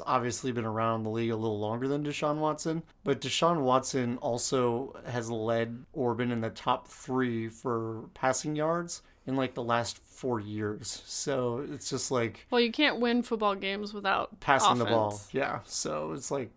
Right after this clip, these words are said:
Speaker 1: why risk it? Sometimes you don't wanna risk it to get the biscuit.
Speaker 2: That's a saying, apparently.
Speaker 1: In my sleepy brain, yes, it is.
Speaker 2: But you also had this week longtime N F L centers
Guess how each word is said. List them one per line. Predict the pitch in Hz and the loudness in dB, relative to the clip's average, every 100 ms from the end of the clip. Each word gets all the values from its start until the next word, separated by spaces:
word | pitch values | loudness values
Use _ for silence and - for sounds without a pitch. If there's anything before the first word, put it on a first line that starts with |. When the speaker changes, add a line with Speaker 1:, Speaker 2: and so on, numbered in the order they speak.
| - | -14
Speaker 1:
why | 131 123 | 0 2
risk | 120 117 - - | 2 0 -4 -10
it? | - - - _ | -14 -18 -20 _
Sometimes | - - 139 135 135 127 120 | -10 -2 -2 2 0 0 -2
you | 131 | -2
don't | 123 131 131 | 4 4 4
wanna | 123 113 | 2 2
risk | 110 - | 0 -2
it | 226 - - _ _ | -4 -6 -10 _ _
to | - 123 | -6 0
get | - | 0
the | - | -2
biscuit. | 135 135 - 156 - - - _ - | -8 -8 -8 -10 -12 -16 -20 _ -6
Speaker 2:
That's | 233 226 247 254 | 2 4 4 0
a | |
saying, | 233 233 233 226 240 254 - | -2 0 0 0 -2 -4 -8
apparently. | 220 226 220 214 226 254 - - 151 - | -4 -2 -2 -2 -2 -4 -8 -8 -8 -4
Speaker 1:
In | 143 | -2
my | 135 127 | 0 0
sleepy | - 143 131 | 0 -4 -4
brain, | 120 139 117 | -4 -4 -6
yes, | 143 147 | -6 -8
it | - | -8
is. | - - - - - | -6 -6 -6 -10 -18
Speaker 2:
But | 233 247 240 - | 0 4 4 4
you | 254 | 6
also | 247 269 - 285 | 6 6 2 0
had | - 233 226 | 6 6 6
this | 214 220 - | 2 -2 -2
week | 226 214 202 | -6 -6 -4
longtime | 214 214 233 247 - 233 226 214 | -2 0 0 -2 2 4 4 2
N | 196 220 | -2 -4
F | 220 | 0
L | 220 202 | 2 2
centers | - 226 214 208 208 202 | 0 -4 -2 -2 -4 -6